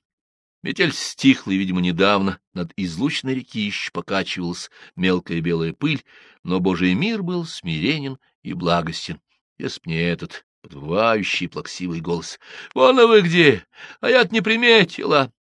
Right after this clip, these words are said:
Мимо прошвондил. О, что ж вы, помогайте, о!» На засыпанном снегом льду, тоже вся белая, словно снегурочка,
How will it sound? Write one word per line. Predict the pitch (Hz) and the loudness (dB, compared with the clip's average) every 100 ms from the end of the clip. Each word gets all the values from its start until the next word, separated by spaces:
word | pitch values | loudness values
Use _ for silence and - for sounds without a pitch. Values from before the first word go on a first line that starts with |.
| _ _ _ _ | _ _ _ _
Мимо | - 226 214 196 160 123 _ _ | 0 6 8 8 6 2 _ _
прошвондил. | - 196 - 220 214 190 165 135 - - | 2 2 2 4 6 6 4 -2 -4 -2
О, | 240 240 220 214 190 156 | 6 12 12 12 10 4
что | - 226 233 | 2 6 6
ж | 180 - | 6 0
вы, | 160 - _ | -4 -4 _
помогайте, | - 240 226 233 240 214 165 175 - - | -4 0 6 6 8 6 2 -6 -6 0
о!» | 233 226 220 220 208 190 - _ _ _ _ | 8 12 12 12 12 10 2 _ _ _ _
На | - 87 | -8 -4
засыпанном | 87 92 - 185 170 143 110 | 0 -2 -2 -6 -4 -4 -4
снегом | 92 - 151 135 113 98 | -6 -6 -4 -4 -2 0
льду, | 98 92 98 185 165 98 | 0 0 -2 -2 -2 -2
тоже | - 87 | -4 -4
вся | 80 90 | -2 -4
белая, | 82 90 156 175 135 95 | -2 -2 -2 0 0 -2
словно | 85 85 85 | -4 -4 -6
снегурочка, | - 82 82 143 151 95 - - | -8 -10 -8 -6 -4 -4 -6 -8